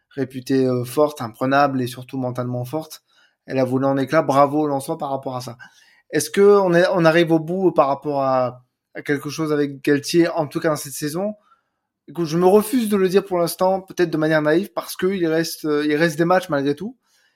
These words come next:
et que si, euh, tu arrives à accrocher, euh, on va dire, une cinquième, sixième place,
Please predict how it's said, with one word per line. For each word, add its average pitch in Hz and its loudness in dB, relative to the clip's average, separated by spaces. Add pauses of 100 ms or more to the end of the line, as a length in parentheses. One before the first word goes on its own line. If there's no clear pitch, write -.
(200)
et 143 -8
que 160 -2
si, 180 -6
euh, 147 2
tu 147 -2
arrives 151 2
à 139 4
accrocher, 147 -2
euh, 143 -2
on 123 -6
va 127 -6
dire, 139 -4
une 127 -8
cinquième, 156 -6
sixième 147 -8
place, 165 -2